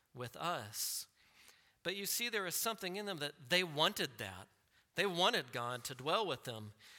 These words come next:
And so there's this tension in this moment in which you see God is at a distance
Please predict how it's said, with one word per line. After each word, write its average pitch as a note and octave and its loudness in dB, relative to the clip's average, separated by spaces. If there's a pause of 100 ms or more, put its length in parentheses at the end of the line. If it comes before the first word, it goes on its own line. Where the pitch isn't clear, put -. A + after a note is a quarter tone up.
(200)
And C#3+ -4
so G#3 4
there's G#3 -2
this G3+ 0
tension G#3 2
in B2 -2
this A#2+ -2
moment A#2+ -2
in B2+ -8
which C#3+ -6
you D#3+ -6
see D#3+ -4 (500)
God A3+ 4
is G#3 -2
at G3 4
a D#3+ -2
distance C#3+ 2